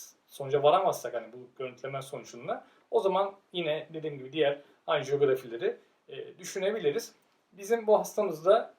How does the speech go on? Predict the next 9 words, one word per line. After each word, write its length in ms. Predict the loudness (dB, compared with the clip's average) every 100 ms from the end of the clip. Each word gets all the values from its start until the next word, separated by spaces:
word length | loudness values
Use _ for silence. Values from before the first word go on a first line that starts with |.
| 0
beyin 300 | 2 4 4
B 120 | 2
T 100 | 0
çektiğimizde, 840 | -8 -10 -10 -10 -10 2 2 2 -4 _ _ _
e, 340 | -8 -6 -8
sağ 440 | -10 2 6 6 6
tarafta, 640 | 2 2 0 2 2 0 -14
e, 40 | -20 -20 _
parenkimal 640 | 2 2 -2 0 2 2